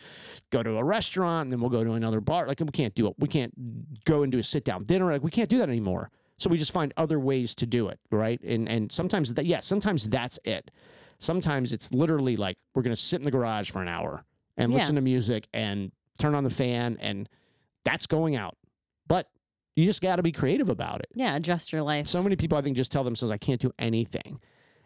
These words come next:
Speaker 1: And then, of course, nothing's gonna happen if you tell yourself that.
Speaker 2: There
Speaker 1: Yeah.
Speaker 2: is something about just sitting outside, though. Like, getting fresh air. Like, get yourself out of the space. You know what I mean?
Speaker 1: Yeah.
Speaker 2: Take
Speaker 1: Yeah.
Speaker 2: a, take a break.
Speaker 1: It, it, it's the same thing of, like, people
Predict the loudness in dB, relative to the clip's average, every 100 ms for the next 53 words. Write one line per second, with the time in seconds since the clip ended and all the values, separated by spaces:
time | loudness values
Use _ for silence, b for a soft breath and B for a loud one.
0 | b 0 0 0 0 0 0 -6 -4 -4
1 | -2 -2 -4 -4 0 0 0 -4 -12 -16
2 | -16 _ _ _ _ _ 0 2 2 0
3 | -2 -2 -2 0 -2 -2 -6 -6 -2 -2
4 | -2 -4 -4 -2 -4 -4 -16 -18 _ -8
5 | -6 -4 0 0 0 -2 -4 -2 -6 -6
6 | -10 -8 -8 -10 _ -4 -2 -2 -2 -2
7 | 0 -2 -2 -8 -12 -12 -14 -20 -10 -4
8 | 0 0 0 -4 -8 _ 0 2 4 0
9 | -4 _ _ _ _ 0 0 0 -4 -10
10 | -8 -6 -8 -10 -4 0 0 0 -2 -2
11 | -2 0 -2 0 0 0 0 0 -2 -2
12 | 0 2 2 0